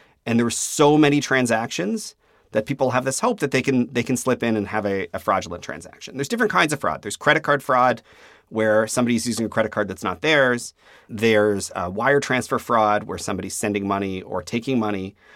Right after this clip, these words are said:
There's investment fraud, where people are, you know, either saying they're investing in something without the actual funds, or say they have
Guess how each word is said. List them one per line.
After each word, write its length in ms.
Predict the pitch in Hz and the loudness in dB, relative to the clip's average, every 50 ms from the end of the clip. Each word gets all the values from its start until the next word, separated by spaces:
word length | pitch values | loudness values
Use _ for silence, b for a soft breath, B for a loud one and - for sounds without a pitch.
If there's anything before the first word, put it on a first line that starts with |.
| b b b b - | b b b b -16
There's 800 | 101 98 104 107 104 101 98 98 95 98 95 92 - - - - - | -8 -2 0 2 2 2 2 0 -2 -4 -6 -6 -8 -10 -10 -8 -4
investment 460 | 113 107 117 139 139 - 151 127 - | -2 2 2 2 2 2 0 -2 0
fraud, 440 | - 127 117 110 110 110 107 101 95 - | 0 2 2 2 2 2 0 -2 -4 -8
where 400 | 90 95 92 92 92 92 90 - b b b b b b b b b b _ _ _ | -8 -6 -4 -2 -2 -2 -4 -6 b b b b b b b b b b _ _ _
people 440 | - - 113 113 113 110 107 104 - | -6 -6 -2 0 2 2 2 2 0
are, 840 | - 104 101 101 98 98 95 95 92 95 92 90 90 87 82 - _ _ _ _ | 0 0 0 2 2 2 2 2 2 2 2 0 -2 -4 -8 -12 _ _ _ _
you 100 | _ - | _ -20
know, 60 | - - _ | -20 -8 _
either 340 | - 117 104 104 95 90 - _ _ _ - | -2 0 0 0 -2 -4 -8 _ _ _ -10
saying 380 | - - 139 127 135 143 151 | -6 -2 0 2 4 6 6
they're 120 | 147 139 135 | 6 6 6
investing 600 | 120 127 127 120 - - 123 117 110 104 104 - _ _ - | 4 2 0 0 -2 -2 -2 0 -2 -2 -4 -8 _ _ 0
in 160 | 135 135 127 | 2 2 2
something 400 | - 135 123 120 - 127 120 110 | 4 2 0 0 0 -2 -2 -2
without 260 | 104 101 107 107 104 | 0 0 0 0 0
the 100 | 113 113 | -2 -4
actual 320 | 110 104 - - 117 120 117 | -4 -4 -4 -4 -4 -4 0
funds, 600 | - 139 143 143 143 143 143 139 135 - - - _ _ | 2 4 4 6 4 4 0 -2 -4 -6 -10 -12 _ _
or 400 | - 120 120 117 110 107 101 98 b b b b | -2 0 2 4 4 4 2 -2 b b b b
say 240 | b - 139 127 123 | b 0 2 2 2
they 120 | 127 123 | 2 0
have 520 | 107 92 113 113 110 110 110 101 - - | 0 0 2 2 4 4 2 0 -4 -12